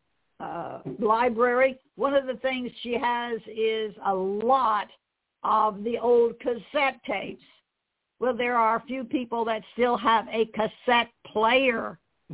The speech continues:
but they do denigrate over time. And, of course, she had started collecting some, uh, C Ds. Okay? Um, and C Ds, though, are going by the wayside,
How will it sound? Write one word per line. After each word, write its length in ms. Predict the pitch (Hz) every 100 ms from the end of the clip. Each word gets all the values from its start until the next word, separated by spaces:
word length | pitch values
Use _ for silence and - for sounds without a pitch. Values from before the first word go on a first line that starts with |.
| -
but 240 | 180 220 226
they 160 | 233 226
do 280 | 196 240 254
denigrate 680 | 202 233 233 208 214 214 -
over 340 | 202 202 185 185 -
time. 600 | - 233 233 202 196 220 156 _ _ _ _ _ -
And, 140 | 220 247
of 80 |
course, 240 | 240 262 240
she 120 | 247
had 180 | 240 214 -
started 400 | 240 233 262 269
collecting 720 | 262 233 233 233 226 233 226
some, 320 | 208 208 208 208 _
uh, 340 | 208 208 208 208 - -
C 200 | 269 285 269
Ds. 460 | 277 208 160 - - - _ _ _ _ _ _ _ _ _ -
Okay? 500 | 233 - 202 214 214 - _ _ - -
Um, 400 | - 214 233 233 277
and 240 | 262 262 -
C 160 | 277
Ds, 320 | 294 359 302 -
though, 420 | 254 254 254 247 240 _ _ _ _
are 400 | - 254 254 247 233 196 _ -
going 280 | 233 240
by 220 | 226 233 220
the 100 | 220
wayside, 600 | 233 233 - 220 214